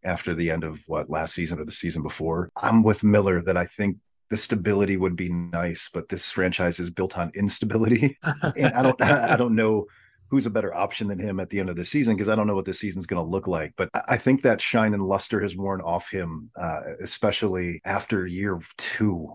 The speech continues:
um, for sure after year two. So hopefully it's just like he, he did a nice job with the resources he had, but he has really great resources other than who's under center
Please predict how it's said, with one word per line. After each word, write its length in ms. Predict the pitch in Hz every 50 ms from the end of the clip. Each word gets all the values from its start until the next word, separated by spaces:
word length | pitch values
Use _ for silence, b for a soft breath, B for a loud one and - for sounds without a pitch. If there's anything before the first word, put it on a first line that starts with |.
| - -
um, 420 | 85 87 82 80 76 78 78 73 _ -
for 160 | - - -
sure 420 | - - - - - 139 139 110
after 220 | 95 87 - - 95
year 140 | 92 92 87
two. 240 | 87 - 107 95 85
So 220 | - 98 90 - -
hopefully 400 | 190 214 - - 185 156 139 127
it's 120 | 120 -
just 160 | 127 117 -
like 140 | 123 110 -
he, 220 | - 120 120 120 117
he 100 | 131 127
did 160 | 123 135 147 143
a 60 | 123
nice 280 | 117 120 123 120 -
job 420 | - - 117 104 104 104 98 92 98
with 140 | 101 101 -
the 60 | 104
resources 640 | 92 104 107 107 - - 107 98 - - 95 90 -
he 140 | 101 92 85
had, 500 | 95 95 92 - 98 95 87 82 82 82
but 160 | 82 85 85
he 140 | - 113 110
has 300 | - 127 127 117 98 87
really 300 | 90 98 107 110 113 101
great 280 | 92 98 101 95 85
resources 580 | 90 107 110 110 - - 87 85 85 90 87 82
other 220 | 85 98 92 92
than 140 | 87 90 87
who's 200 | 87 92 87 85
under 240 | 101 95 90 85 80
center 460 | - - - 98 90 87 87 87 -